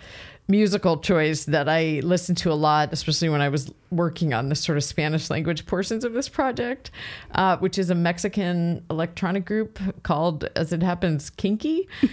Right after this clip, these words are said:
Speaker 1: Um, and if you haven't heard of them, I recommend them, um, because I think it's,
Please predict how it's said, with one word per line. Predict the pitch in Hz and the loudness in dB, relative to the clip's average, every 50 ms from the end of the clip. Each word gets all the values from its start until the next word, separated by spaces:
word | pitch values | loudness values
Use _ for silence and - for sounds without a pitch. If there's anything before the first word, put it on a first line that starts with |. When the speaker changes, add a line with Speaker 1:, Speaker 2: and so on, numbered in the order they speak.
| - 320 311 - - - | 6 4 4 4 0 0
Speaker 1:
Um, | - 214 240 233 240 240 233 226 226 214 - - | 4 4 6 6 6 4 4 4 2 2 2 2
and | - 196 220 220 214 220 214 214 214 208 208 | 2 4 4 6 6 6 4 4 4 2 2
if | 208 - 151 185 180 - | 2 4 2 2 2 2
you | 214 202 202 190 185 190 | 4 4 4 6 4 4
haven't | 208 240 247 240 226 226 208 202 | 4 6 6 6 6 4 2 2
heard | 214 - 330 302 302 320 | 0 2 2 2 2 2
of | 311 302 | 2 2
them, | 330 339 359 370 415 453 466 453 - | 2 4 4 4 2 2 0 0 2
I | - 196 220 | 2 2 4
recommend | 214 220 233 - - 247 220 240 247 262 269 | 4 4 2 2 2 0 2 2 2 2 2
them, | 294 311 339 381 381 330 311 302 - | 0 0 0 -2 -2 -2 -4 -4 -2
um, | - 214 226 226 214 208 208 208 214 202 | 0 2 4 4 4 4 4 2 0 0
because | 185 202 214 185 - - 233 196 190 185 185 220 214 - - | 0 0 0 0 2 4 4 4 4 2 0 -4 -4 -2 0
I | 147 196 | 0 0
think | - 190 180 156 - | 2 0 0 2 0
it's, | 180 170 170 - - - - | 0 -2 -2 -6 -12 -14 -8